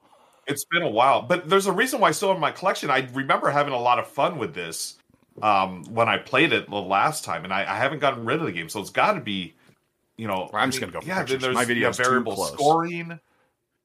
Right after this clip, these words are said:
Speaker 1: And I know the, uh, the, the things that you place on your tiles, they cannot be, I think, adjacent. You can do corner to corner. No, it looks like you have one adjacent there.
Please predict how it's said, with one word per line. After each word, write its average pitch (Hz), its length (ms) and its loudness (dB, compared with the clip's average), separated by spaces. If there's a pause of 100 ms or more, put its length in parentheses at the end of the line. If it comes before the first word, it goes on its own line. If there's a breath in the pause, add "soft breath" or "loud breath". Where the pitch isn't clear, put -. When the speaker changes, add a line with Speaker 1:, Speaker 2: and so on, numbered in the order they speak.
(440)
Speaker 1:
And 127 120 2
I 135 100 4
know 175 200 2
the, 185 220 0
uh, 123 140 4 (140)
the, 113 340 0
the 107 140 -4
things 151 240 -2
that 151 100 0
you 120 60 -10
place 139 240 0
on 123 80 0
your 110 80 -2
tiles, 120 400 2
they 107 140 -4
cannot 131 560 -2
be, 120 240 -4
I 98 80 0
think, 110 240 -8
adjacent. 110 840 -2
You 110 120 -4
can 113 160 -4
do 127 240 -2 (100)
corner 120 380 2
to 135 80 -4
corner. - 220 -4
No, 160 300 0
it - 100 -6
looks 165 180 -2
like 190 100 -2
you 170 80 2
have 147 140 2
one 135 120 -2
adjacent 117 440 -6
there. 110 360 -2